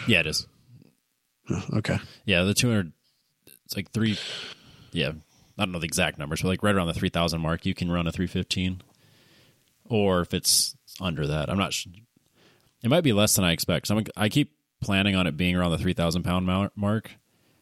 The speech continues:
Speaker 1: but Savannah Little just posted her L S swapped Z weighs, like, twenty-six sixty, ready to go. So it might be a lot lighter than I thought.
Speaker 2: Yeah, maybe.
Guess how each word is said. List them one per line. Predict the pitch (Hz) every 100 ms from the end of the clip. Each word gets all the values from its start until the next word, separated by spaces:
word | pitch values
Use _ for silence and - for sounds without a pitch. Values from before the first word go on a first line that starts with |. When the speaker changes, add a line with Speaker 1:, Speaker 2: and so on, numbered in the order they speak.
| _ _
Speaker 1:
but | 98 87
Savannah | - 104 104 95
Little | 95 87
just | 87 -
posted | 98 90 - 82
her | 87 92 90 85 76 - - - _ _ _ - - _ - -
L | 101 110
S | 104 104
swapped | - - 92 82 - - - - -
Z | 87 85 95 87 82 76 - _ _ _ _ _ _ _ _
weighs, | 87 87 95
like, | 80
twenty-six | - 98 92 - -
sixty, | - 82 - 71 82 - _ _ _
ready | - 90 76
to |
go. | 71 71 60 - - - _ _ _ _ _
So | -
it | 117
might | 131
be | 104
a | 90
lot | 87
lighter | 82 80
than | 76 76
I |
thought. | 73 73 65 - - _ - _ _ _ _ _ _ -
Speaker 2:
Yeah, | 101 101
maybe. | 101 90 87 107